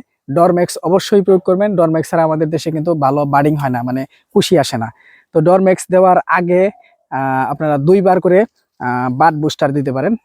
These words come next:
বাড বুস্টার দিলে আপনাদের বাডগুলো আরো বেশি গজাবে। তো ডরমেক্স দিলে আপনাদের দেখবেন যে ছোট চারা যেগুলো আছে, প্রত্যেকটা, আহ, কুশি থেকে, বাড থেকে কুশি গজাবে, আহ, সুন্দর একটা শেপ আসবে। কিন্তু ডরমেক্স না দিলে কিন্তু এই সু-, আহ, সুফলটা আপনারা পাবেন না।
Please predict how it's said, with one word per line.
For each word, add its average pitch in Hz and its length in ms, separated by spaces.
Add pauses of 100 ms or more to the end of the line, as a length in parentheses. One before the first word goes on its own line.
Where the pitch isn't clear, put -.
বাড 151 160
বুস্টার 160 340
দিলে 202 140
আপনাদের 185 320
বাডগুলো 165 420
আরো 143 120
বেশি 170 260
গজাবে। 131 320 (600)
তো 160 300 (360)
ডরমেক্স 180 340
দিলে 196 200 (280)
আপনাদের 170 320
দেখবেন 175 240
যে 165 100
ছোট 190 200
চারা 180 260
যেগুলো 165 240
আছে, 170 240
প্রত্যেকটা, 185 440 (380)
আহ, 143 560
কুশি 185 220
থেকে, 180 240 (100)
বাড 165 320
থেকে 180 200
কুশি 180 240
গজাবে, 175 320
আহ, 147 880
সুন্দর 202 280
একটা 165 140
শেপ 170 280
আসবে। 131 260 (420)
কিন্তু 180 180
ডরমেক্স 180 480
না 180 80
দিলে 185 200
কিন্তু 170 220
এই 175 220
সু-, - 300
আহ, 151 80
সুফলটা 156 360
আপনারা 131 240
পাবেন 143 280
না। 120 120